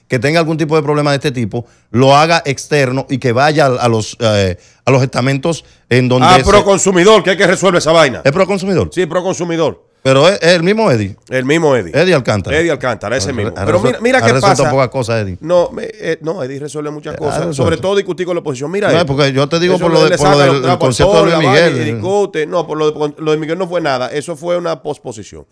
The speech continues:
Speaker 1: Una posposición.
Speaker 2: Mira esto.
Speaker 1: Ah, ok.
Speaker 2: Chequen esta vaina aquí. Le voy a explicar algo.
Speaker 1: Ay, padre.
Speaker 2: ¿Por qué hay debilidades en el servicio al cliente en República Dominicana?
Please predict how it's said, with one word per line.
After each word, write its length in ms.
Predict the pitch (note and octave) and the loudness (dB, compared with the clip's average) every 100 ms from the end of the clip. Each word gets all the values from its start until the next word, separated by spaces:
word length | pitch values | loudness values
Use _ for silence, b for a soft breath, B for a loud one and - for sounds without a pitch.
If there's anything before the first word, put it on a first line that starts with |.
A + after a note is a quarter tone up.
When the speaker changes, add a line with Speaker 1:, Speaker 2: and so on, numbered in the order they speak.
| - | -6
Speaker 1:
Una 180 | A2+ | -6
posposición. 320 | G#2 G#2+ B3+ B3+ | -4 -4 0 2
Speaker 2:
Mira 80 | F3 | 4
esto. 260 | A#2 - F2 | 2 -2 -8
Speaker 1:
Ah, 80 | F2+ | -10
ok. 140 | D#2+ | -10
Speaker 2:
Chequen 400 | - F#3 D4+ A#3+ | -10 -8 -4 -2
esta 200 | G#3 E3+ B2+ | -2 -4 -2
vaina 320 | G#2+ G2 F2+ | -2 -4 -10
aquí. 180 | - G#2 | -14 -8
Le 60 | |
voy 80 | C3 | -8
a 40 | |
explicar 340 | A3 A#3+ - A2+ | -8 -10 -6 -6
algo. 280 | F2 C#2+ _ _ _ - | -6 -12 _ _ _ -4
Speaker 1:
Ay, 180 | G#2+ G2 | -2 -2
padre. 420 | F2+ E2 D#2+ D#2+ B B B B B B B B B B B B B _ | -4 -8 -8 -12 B B B B B B B B B B B B B _
Speaker 2:
¿Por 240 | A3 A#3 - | 0 0 0
qué 100 | C#4 | -2
hay 120 | C#4+ | 0
debilidades 720 | B3+ A#3 G#3 G3 G3+ G3 F#3 | -2 -2 -2 0 0 -2 -6
en 120 | E3 | -10
el 100 | D#3+ | -10
servicio 420 | E3 D3 E3 F3+ | -10 -10 -8 -8
al 100 | E3 | -8
cliente 680 | D3+ C#3 C#3+ C#3+ C#3+ C#3 - | -8 -6 -6 -6 -8 -8 -8
en 100 | A#2 | -12
República 520 | A#2 G2+ B2 C3+ C3 | -12 -14 -14 -12 -10
Dominicana? 680 | C3 C3+ C#3 C3 A2 G2 A2 | -10 -10 -14 -12 -12 -12 -16